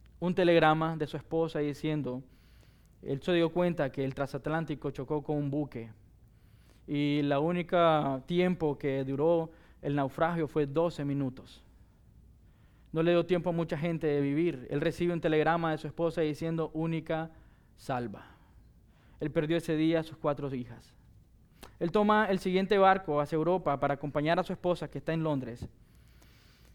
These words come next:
Y mientras va en el, en el barco, el capitán que va en el barco le dice,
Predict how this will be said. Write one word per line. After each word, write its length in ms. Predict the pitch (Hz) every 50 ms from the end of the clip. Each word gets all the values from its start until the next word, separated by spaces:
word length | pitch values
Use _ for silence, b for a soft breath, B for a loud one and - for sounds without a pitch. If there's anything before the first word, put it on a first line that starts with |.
| b b -
Y 160 | - 156 160
mientras 320 | 160 165 160 151 165 160 151
va 240 | 160 175 190 196 196
en 100 | 196 190
el, 280 | 185 180 180 175 175 -
en 120 | 175 165 165
el 120 | 160 160
barco, 560 | 156 160 165 165 156 - 151 139 135 139 139 - - - -
el 100 | 139 -
capitán 600 | 156 139 143 143 - 180 190 202 202 180 151 -
que 140 | - 131
va 80 | 135 139
en 100 | 147 151
el 100 | 151 147
barco 280 | 147 143 139 - - 143
le 120 | 139 139
dice, 440 | 139 139 131 - - 139 135 135